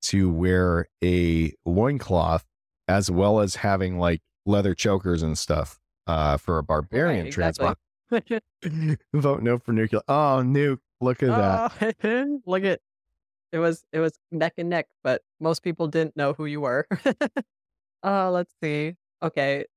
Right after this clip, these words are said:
Speaker 2: should we do the slut mugs <laughs> poll?
Speaker 1: Yes, make <laughs> Nuke, you don't have to be a mod. It's fine. I think you're a V I P. I, I think, I think you're all a V I P.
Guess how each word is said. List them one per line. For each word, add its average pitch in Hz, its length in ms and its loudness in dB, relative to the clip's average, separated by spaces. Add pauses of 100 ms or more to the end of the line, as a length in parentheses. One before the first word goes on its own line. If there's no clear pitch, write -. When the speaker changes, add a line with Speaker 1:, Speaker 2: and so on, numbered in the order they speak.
(180)
Speaker 2:
should 156 200 -4
we 151 60 -10
do 139 540 -10
the 127 80 -10
slut - 340 -8
mugs 160 460 -2 (280)
<laughs> - 280 -2
poll? 175 300 0 (680)
Speaker 1:
Yes, 98 340 0
make 92 180 0 (140)
<laughs> - 160 -6
Nuke, 117 800 0
you 113 60 0
don't 107 180 0
have 80 260 -2
to 71 80 -10
be 67 140 0
a 67 40 0
mod. 64 280 -4 (120)
It's - 100 -16
fine. - 200 -2 (720)
I 117 100 2
think 139 200 0
you're 180 120 4
a 147 60 2
V 107 200 2
I 87 100 2
P. 73 380 -8 (120)
I, 82 100 0
I 78 200 -2 (140)
think, 69 240 -4 (240)
I - 20 -2
think 73 220 -2
you're 69 120 -2
all 62 100 0
a 62 60 -2
V 58 200 -4
I 55 60 -4
P. - 220 -10